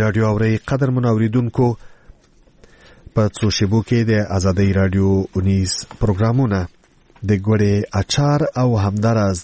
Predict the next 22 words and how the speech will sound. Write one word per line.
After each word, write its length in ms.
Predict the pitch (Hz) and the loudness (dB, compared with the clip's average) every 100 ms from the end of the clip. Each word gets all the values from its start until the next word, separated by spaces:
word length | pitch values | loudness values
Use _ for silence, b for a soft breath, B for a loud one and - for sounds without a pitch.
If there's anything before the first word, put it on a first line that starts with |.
| - | -4
د 160 | 92 - | -4 -2
کور 220 | - 135 120 - - | 0 2 0 -4 -2
کلي 220 | 156 90 82 b b - | 0 -2 -6 b b -4
پروګرام 400 | 92 92 92 92 87 | -2 0 -2 -2 -4
خپریږي، 460 | - 101 98 101 - B B | 0 0 2 -2 -4 B B
خو 120 | - 104 | -4 0
له 120 | 95 101 | 0 0
هغه 180 | 113 135 | 0 0
مخکې 280 | 127 - 123 117 | -2 0 0 0
د 20 | 101 | 0
دې 60 | 98 | -2
خپرونې 480 | - 98 104 117 120 120 | -2 -2 0 2 2 0
وروستي 420 | 107 92 - 101 92 | 0 -4 -4 0 0
راپور 260 | - 151 135 | 0 -2 0
ته 60 | 107 | -4
پام 220 | - 104 110 | -2 0 0
وکړئ. 280 | 104 117 107 _ - _ _ _ _ _ - B B B B B B B B B B - 151 | 0 -2 -2 _ -20 _ _ _ _ _ -20 B B B B B B B B B B -2 2
بې 100 | 165 | 2
اسنادو 420 | 170 - 190 190 175 | -2 -2 0 2 2
موټرو 320 | 147 139 165 160 - | 0 0 0 0 0
په 60 | 113 127 | -2 0
بلخ 200 | 165 | -2